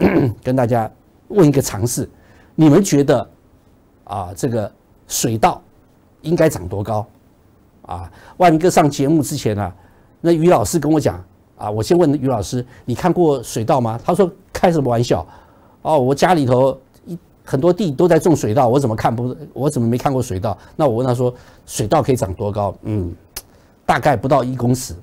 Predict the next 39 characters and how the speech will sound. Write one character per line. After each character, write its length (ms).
啊， 340
到 200
这 100
个 220
腰 200
际 200
这 100
个 100
地 200
方。 200
”“那 120
你 100
们 120
觉 160
得 180
啊， 320
可 120
以 80
长 240
多 160
高？” 240
啊， 140
大 140
家 100
可 100
以 60
在 100
平 200
台 160
上 200
啊 180
发 180
表 140
自 160
己 160
的 140
看 260
法 260
啊。 300